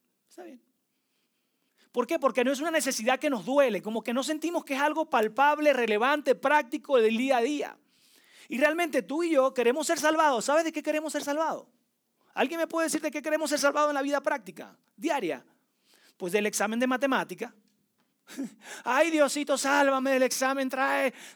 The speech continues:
todo lo que no estudia a mi mente", ¿sabes? Queremos ser salvados de cosas prácticas, como también lo vio José en ese momento. Queremos ser salvados aquellos profesionistas solteros.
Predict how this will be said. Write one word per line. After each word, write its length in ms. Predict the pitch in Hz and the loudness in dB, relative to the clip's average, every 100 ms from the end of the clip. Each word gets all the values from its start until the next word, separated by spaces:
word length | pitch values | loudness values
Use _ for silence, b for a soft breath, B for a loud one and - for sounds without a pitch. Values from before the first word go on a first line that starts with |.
| - | 0
todo 200 | 262 285 | 4 4
lo 120 | 277 | 2
que 80 | 269 | 0
no 60 | |
estudia 340 | 254 277 277 269 | -2 -2 -2 0
a 20 | |
mi 120 | 262 | 2
mente", 360 | 269 277 220 185 | 2 2 0 -4
¿sabes? 440 | 233 202 135 - _ _ _ _ _ _ _ _ _ _ _ _ b b b b | -2 -4 -6 -14 _ _ _ _ _ _ _ _ _ _ _ _ b b b b
Queremos 280 | 277 277 330 | 2 2 2
ser 100 | 330 | 0
salvados 300 | 311 320 320 | 2 4 4
de 120 | 277 | 4
cosas 260 | - 254 294 | 2 0 2
prácticas, 440 | 311 320 311 254 | 2 2 0 -4
como 220 | 233 233 226 | -2 -2 -2
también 380 | 220 214 285 | -4 -2 0
lo 100 | 302 | 2
vio 160 | 269 285 | 2 2
José 220 | 285 269 | 0 -2
en 60 | 294 | -2
ese 160 | 269 | -4
momento. 580 | 311 311 349 359 220 - _ _ _ _ _ _ _ b b b b | -4 -4 -4 -8 -12 -14 _ _ _ _ _ _ _ b b b b
Queremos 340 | - 254 302 302 | 2 4 4 2
ser 100 | 311 | 4
salvados 380 | 311 320 302 | 4 4 4
aquellos 300 | 226 233 269 | 2 0 -2
profesionistas 760 | 269 277 285 254 302 294 - 233 | -2 -2 -2 -4 -4 -4 -4 -4
solteros. 600 | 254 247 294 208 214 - | -4 0 0 0 -6 -18